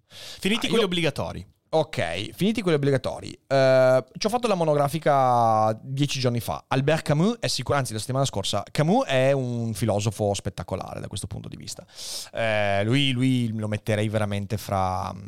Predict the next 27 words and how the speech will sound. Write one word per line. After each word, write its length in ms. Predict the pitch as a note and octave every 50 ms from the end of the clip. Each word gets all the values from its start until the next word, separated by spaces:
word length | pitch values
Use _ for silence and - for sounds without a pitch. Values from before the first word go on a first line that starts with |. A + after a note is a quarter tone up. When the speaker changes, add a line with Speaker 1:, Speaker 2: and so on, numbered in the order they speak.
| - -
Speaker 2:
fra 160 | - - G#2+
quelli 300 | - - A2+ G#2+ G#2+ G#2+
fighi. 240 | - - A2 G#2+ G#2+
Se 120 | - B2+
vuoi 160 | A#2+ C3+ C#3 C#3+
un 60 | C3+
esistenzialista, 1300 | B2+ A#2 A#2 - B2+ A#2+ A#2 - - A#2 A2 A2 A2+ - - - A#2+ A2 G#2 G2+ G2 F#2 F2+ F2 G2
lui. 400 | G2 G2 F#2+ F2+ F2 - - - - - - - - - -
Bergson, 640 | C#3 D#3 D#3 C#3 C3 - F#3 E3+ A#2+ G2 F#2+ F#2+ -
che 120 | - G#2+
sicuramente 500 | - - - A#2+ G#2 A2 B2 B2+ A2+ A#2
non 140 | G#2+ G2+ G2
hai 100 | G2+ G2+
fatto. 420 | - C3+ A#2+ G2 - _ - F#2+ F2+
Bergson, 460 | G#2 A2 A2 - - B2 A#2+ A#2 G#2+ - - -
io 160 | A2 A2+ A2
ho 180 | G#2+ F#2+ G2 G2+
una 180 | G2+ G#2 G#2
grandissima 880 | G#2 - A2+ G#2+ G#2+ A2 B2 B2+ - - - - A2 G#2+ G#2 G2+ G2 G2
adorazione 580 | - A2+ A2 A#2 A2+ A2 - - - D#3 C#3+ B2+
di 40 | A#2+
Bergson, 420 | A2 A2+ A2 G2+ - - D3+ C#3+ B2+
è 60 | A#2
uno 160 | A#2 A#2 A#2+
dei 100 | A#2+ A2+
filosofi 400 | - A#2 B2 B2+ A#2+ B2+ - A#2+
più 220 | G2+ A2 B2 A#2